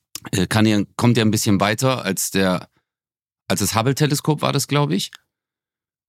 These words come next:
Und, äh, die haben jetzt neue Bilder in einer besseren Auflösung. Das dauert ja immer Monate, bis das dann wieder auf der Erde ankommt, diese Infos. Und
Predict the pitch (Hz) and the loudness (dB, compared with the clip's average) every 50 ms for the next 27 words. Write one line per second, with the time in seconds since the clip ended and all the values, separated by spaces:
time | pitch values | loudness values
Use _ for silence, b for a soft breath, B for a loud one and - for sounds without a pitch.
0 | _ - 117 107 110 110 110 110 104 - - 104 104 104 98 107 120 127 135 135 | _ -2 0 2 4 4 2 2 2 0 0 2 2 2 4 4 4 4 2 2
1 | 123 - - 123 117 117 110 101 87 131 151 160 147 147 135 110 107 107 101 90 | 0 0 2 2 4 4 2 2 2 2 2 2 2 2 2 2 0 0 2 2
2 | 110 110 - - 107 98 76 107 127 127 - 127 123 123 113 117 120 117 117 104 | 0 0 0 0 0 2 2 2 0 0 2 2 2 4 4 4 4 2 2 2
3 | 98 - - 101 104 98 110 104 101 101 101 98 92 98 107 120 123 120 117 - | 0 0 0 0 0 2 2 2 2 4 2 2 4 4 4 4 4 2 2 0
4 | - 107 95 95 - - 98 - - 98 95 95 90 95 90 95 87 87 - - | -2 -2 -2 -2 -2 -4 -6 -4 0 0 2 2 2 2 2 0 0 0 0 -2
5 | 80 - 90 90 87 92 87 110 120 120 120 123 120 120 120 - _ - 110 107 | -2 0 0 0 0 0 2 2 2 2 4 2 2 2 2 -2 _ -2 0 2
6 | 98 104 104 - 110 110 98 - 113 107 107 101 - - - - 87 92 92 92 | 2 2 2 2 2 2 2 2 2 2 2 2 0 -4 -6 -2 0 2 2 4
7 | 92 92 92 92 90 85 - - - - | 4 4 4 2 0 -2 -4 -6 -8 -10